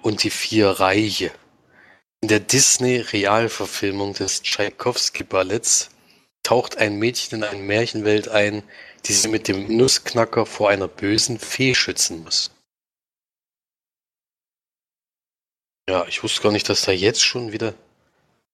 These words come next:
eine Realverfilmung kommt, weil jetzt im Februar, glaub ich, schon die nächste ansteht. Also die feuern da jetzt einen nach dem anderen raus.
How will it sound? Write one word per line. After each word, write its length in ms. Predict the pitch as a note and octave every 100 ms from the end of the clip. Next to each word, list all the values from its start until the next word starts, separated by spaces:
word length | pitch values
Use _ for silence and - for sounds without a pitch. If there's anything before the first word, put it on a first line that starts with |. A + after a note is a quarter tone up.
| _ _ _ _ _ _ _ _ _ _ _
eine 100 | F#2
Realverfilmung 840 | F#2+ F#2 F#2 B2 C3 - B2 B2+ A#2
kommt, 320 | A#2 A2+ G#2
weil 300 | F#2+ F#2+ F#2+
jetzt 180 | F#2 G2
im 220 | F#2+ F2+ _ _ _
Februar, 440 | - A2 - G#2+
glaub 220 | G2 G2 F#2+
ich, 100 | -
schon 220 | G2+ F#2+
die 80 | F2+
nächste 420 | G2+ B2 - F#2+
ansteht. 480 | G#2 - - A2 A2
Also 220 | G#2 F#2+
die 240 | G#2 G#2 G2+ _ _ _ _ _ _ _ _ _ _
feuern 240 | A2 A2+ G#2+
da 100 | G#2
jetzt 220 | G2+ -
einen 240 | - A2
nach 100 | G#2
dem 100 | G2+
anderen 280 | F#2+ A2 A#2+
raus. 500 | G2+ G2 A#2+ - -